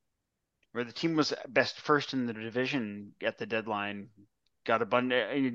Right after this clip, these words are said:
they bought, and then everything, and, and, and then, and then cratered out of the playoffs, right? <laughs>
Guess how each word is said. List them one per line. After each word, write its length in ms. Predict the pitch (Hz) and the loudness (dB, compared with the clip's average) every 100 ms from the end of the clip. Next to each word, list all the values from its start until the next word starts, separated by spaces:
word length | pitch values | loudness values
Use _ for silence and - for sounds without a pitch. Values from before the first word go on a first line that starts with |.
| 107 107 | -4 -2
they 160 | 117 | -2
bought, 420 | 113 123 120 98 98 | 4 6 8 6 2
and 120 | 113 | -2
then 160 | 110 | 2
everything, 460 | 110 110 104 104 95 | 2 0 -2 -2 4
and, 100 | 117 | 6
and, 260 | 120 135 135 | 8 10 10
and 180 | 139 | 12
then, 180 | 135 101 | 10 8
and 140 | 113 127 | 6 6
then 120 | 110 | 6
cratered 360 | - 117 107 | 6 8 8
out 140 | 107 101 | 8 6
of 60 | |
the 60 | - | 4
playoffs, 540 | - 107 92 - - 104 | 4 6 6 4 2 4
right? 200 | 107 98 | 4 4
<laughs> 440 | 92 127 - - | 0 -2 0 -2